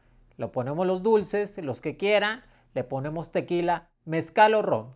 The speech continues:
Lo ponemos allí. El día que ustedes quieran. Lunes, martes, miércoles, jueves, viernes. Tiene que ser temprano, en la mañana, preferentemente. Te concentras bien. Ya hicimos el ritual. Ya pusimos los dulces con el mezcal,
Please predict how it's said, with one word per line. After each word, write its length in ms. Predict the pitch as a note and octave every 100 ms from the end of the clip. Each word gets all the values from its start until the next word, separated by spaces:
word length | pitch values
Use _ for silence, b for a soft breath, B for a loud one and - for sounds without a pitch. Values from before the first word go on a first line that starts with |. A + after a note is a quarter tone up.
| -
Lo 100 | C3+
ponemos 380 | D3 D#3 D#3 D#3+
allí. 420 | D#3+ A#3 C#4+ _ _ _ _ -
El 320 | A3+ G3+ G#3+
día 220 | C4 C#4
que 160 | C#4 A3+
ustedes 480 | F#3+ A#3+ A#3 A3+ -
quieran. 400 | F#3+ B2 G2+ - b b b -
Lunes, 360 | G#3 G3+ G#3
martes, 360 | G3 G3 G3 G3+
miércoles, 460 | G3 F3+ G3 F#3
jueves, 300 | G3 F#3 F3+
viernes. 340 | F3+ F#3 F3+ -
Tiene 220 | A#3 B3+
que 120 | C4
ser 180 | A3+ A3
temprano, 540 | A#3+ G3+ F3 D3+ A#2
en 60 | A#2+
la 80 | C3+
mañana, 580 | C#3 C#3+ D#3 D3 G2 - _
preferentemente. 840 | C#3+ C3 C3 C3 C3 B2 F2+ - b b b _
Te 160 | F#3+ F#3
concentras 760 | F3 D#3+ G3 G3 F#3 F3 D#3
bien. 380 | G3 A3+ A#3+ - _ b b -
Ya 100 | D#3+
hicimos 440 | D#3+ F#3 E3+ D#3+
el 120 | D#3+
ritual. 540 | C#3 C#3 E3+ F#3 G#3+ b b b -
Ya 80 |
pusimos 360 | C3 C#3 D3+ D3
los 160 | D3 C#3+
dulces 320 | D3 D#3 -
con 160 | D#3+
el 80 | B2+
mezcal, 540 | B2+ - - D#3+ D#3